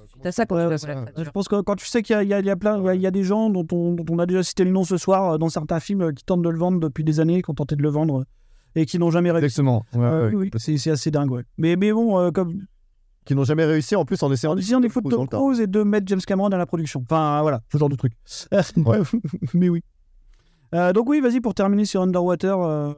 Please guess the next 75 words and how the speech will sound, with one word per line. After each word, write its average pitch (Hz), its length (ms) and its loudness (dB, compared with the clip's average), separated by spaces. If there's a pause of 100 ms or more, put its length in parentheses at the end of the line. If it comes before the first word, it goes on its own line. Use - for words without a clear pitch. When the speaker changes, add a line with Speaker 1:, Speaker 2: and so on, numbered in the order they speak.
Speaker 3:
euh, 143 240 0
et - 20 0
puis 139 140 0
après, 139 180 -2
on 151 60 0
passera, 139 480 0
euh, 123 40 2
on 131 160 -2
passera 139 280 -2
au 139 60 2
choix. 131 200 -4 (640)
Speaker 1:
Écoutez, 139 240 2
euh, 110 380 4
Underwater, 113 520 4
euh, 104 200 4
'fin, 95 160 -2
franchement, 117 340 0
euh, 101 400 2
vous 95 140 0
avez 98 140 2
un 95 100 -2
peu 107 100 2
résumé 101 280 4
le - 20 -4
truc 101 200 -2
aussi. 107 240 0
Euh, 104 140 2
moi, 104 80 4
c'est 110 140 0
pareil, 113 200 4
je 110 80 0
suis 104 140 0
rentré 107 340 0
dans, 107 300 4
euh, 92 240 0
dans 107 180 2
la 107 140 4
salle, 120 300 2
euh, 98 340 0 (260)
je 104 60 -6
me - 20 -4
souviens, 135 140 2
c'était 120 140 0
avec 101 140 2
ma 104 100 2
meuf 113 160 6
de 113 80 6
l'époque, 110 320 4
en 90 80 -2
plus. - 240 -12
Vous 117 80 -14
voulez 95 140 -2
tout - 80 -10
savoir 101 260 2
au - 20 2
niveau 98 160 2
de 95 60 -2
l'anecdote. 98 380 2 (420)
Mais, 127 240 6
euh, 120 120 4
parce 110 200 0
que, 135 80 0
euh, 135 180 4
on 107 160 4
avait 107 160 2
envie 107 220 2
de, 117 100 4
euh, 101 300 2 (380)
il, 110 120 2
'fin, 127 120 4
il - 20 4
y - 20 4
avait 123 120 4
Kristen 123 260 0
Stewart, 120 380 2